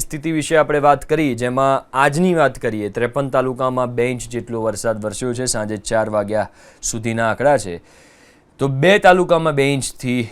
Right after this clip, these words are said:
વધુ વરસાદ વરસ્યો, જેમાં અરવલ્લીમાં મેઘરજમાં એક પોઇન્ટ ઓગણસિત્તેર ઇંચ વરસાદ વરસ્યો છે, તો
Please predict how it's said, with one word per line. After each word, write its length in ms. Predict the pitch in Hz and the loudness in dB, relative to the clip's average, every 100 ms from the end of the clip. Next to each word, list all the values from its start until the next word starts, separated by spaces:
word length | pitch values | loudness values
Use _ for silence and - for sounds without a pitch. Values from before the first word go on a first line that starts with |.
| 107 | -6
વધુ 280 | 107 120 120 | -4 -2 -2
વરસાદ 420 | 113 - 113 107 95 - | -2 0 0 0 -6 -8
વરસ્યો, 400 | 110 113 - 156 175 _ _ _ _ _ _ 104 | -4 -2 0 -2 -4 _ _ _ _ _ _ -6
જેમાં 640 | 113 143 151 151 151 - - _ _ _ _ - | 2 4 8 8 8 4 -4 _ _ _ _ 4
અરવલ્લીમાં 760 | 165 170 196 196 185 180 160 | 4 6 4 4 6 6 6
મેઘરજમાં 600 | 143 139 156 151 156 165 - 165 | 2 4 2 2 2 2 2 4
એક 120 | 180 180 | 4 2
પોઇન્ટ 300 | 160 156 151 | 0 0 0
ઓગણસિત્તેર 800 | 135 135 143 143 - 151 143 170 | -4 0 2 2 0 -4 -4 -2
ઇંચ 200 | 151 135 135 | -2 -2 -2
વરસાદ 280 | 127 151 127 | 2 2 2
વરસ્યો 300 | 135 - 151 139 | -2 -2 -2 0
છે, 100 | 147 | -2
તો 180 | 143 151 | -2 -2